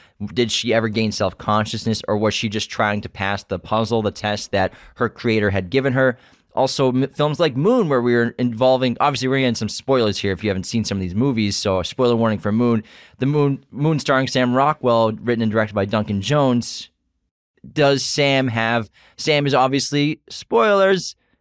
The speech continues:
a clone. Many clones of Sam are created, and then they die out. Is each version of Sam a unique human being, have a unique soul, or is it the same copy so they have the same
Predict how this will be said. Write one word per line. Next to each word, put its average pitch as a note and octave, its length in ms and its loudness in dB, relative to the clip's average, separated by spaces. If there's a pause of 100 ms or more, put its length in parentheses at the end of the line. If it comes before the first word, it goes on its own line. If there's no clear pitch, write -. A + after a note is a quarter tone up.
(160)
a D#3 80 0
clone. F3+ 640 2 (260)
Many C#3 300 0
clones A#2+ 380 -2
of A2 80 -4
Sam G#2+ 300 0
are G2 80 0
created, G2+ 440 0 (340)
and G#2+ 140 -2
then G#2 80 0
they G2 80 0
die F#2+ 300 2
out. G#2 240 2 (380)
Is C#3+ 280 2
each D3 220 -4
version A#2 480 0
of G#2 160 -2
Sam A2 420 -2
a G#2+ 60 -4
unique G2+ 420 -4
human G2 220 -2
being, C3 240 0
have G#2 180 -2
a F#2+ 60 -4
unique G2 300 -4
soul, C#3 400 0
or A#2 140 2
is G#2+ 100 -2
it G#2+ 100 -6
the A2 80 -8
same A2+ 320 -2
copy A2+ 480 -2
so - 160 -4
they F#2+ 140 -2
have F#2+ 160 -2
the F#2+ 60 -8
same G2 340 -4